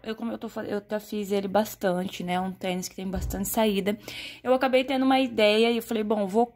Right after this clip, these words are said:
fiz aqui nesse tênisinho e eu vou correndo lá dar essa dica pras meninas." Olha aqui, ó.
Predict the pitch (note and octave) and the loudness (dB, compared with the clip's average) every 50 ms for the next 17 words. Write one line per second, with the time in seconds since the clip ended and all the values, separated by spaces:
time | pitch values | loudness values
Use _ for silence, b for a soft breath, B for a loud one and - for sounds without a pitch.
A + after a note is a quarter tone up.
0 | _ _ - - - B3 A#3+ B3 C#4 C4 - B3 B3+ B3 - B3 A3 A3 G#3+ - | _ _ -12 -4 0 2 4 4 4 4 4 2 0 0 -4 -4 -4 -4 -4 -6
1 | - - G#3+ G#3 G#3 G#3+ G#3 F#3+ F#3 F#3+ F#3+ F#3+ G3 G#3+ B3 B3+ B B B B | -8 -10 -10 -8 -6 -6 -6 -6 -6 -6 -6 -4 -4 -4 -6 -6 B B B B
2 | B B B B - A3 A#3 A#3+ B3+ G#3+ A3 B3 A#3+ A#3+ A#3+ A#3 - - _ - | B B B B 0 4 4 4 4 4 4 4 4 4 4 2 -4 -10 _ -4
3 | - B3+ C4+ B3+ C4 B3 A#3+ A#3+ A#3+ A3+ A3+ A3+ A3+ A#3 A#3 B B B B B | 0 0 2 2 2 2 2 0 0 0 0 0 -2 -2 -4 B B B B B
4 | _ - - G3+ A3 A3 A#3 A#3+ A#3+ - C4+ A#3 G3 G#3+ A3+ A3+ A#3+ A#3 A#3 - | _ -10 -4 0 4 4 4 4 2 0 -2 -2 -2 -4 -6 -4 -6 -8 -6 -4
5 | A#3 A#3 A3+ A#3+ C4 C4 A#3 G3+ F#3 F3+ F3+ F#3 F#3 G#3+ G#3+ G#3 G#3+ G#3+ - G#3+ | -4 -2 0 0 0 2 0 -2 -2 -4 -4 -2 0 2 2 2 0 -4 -2 -2
6 | F#3 F3+ | -2 -2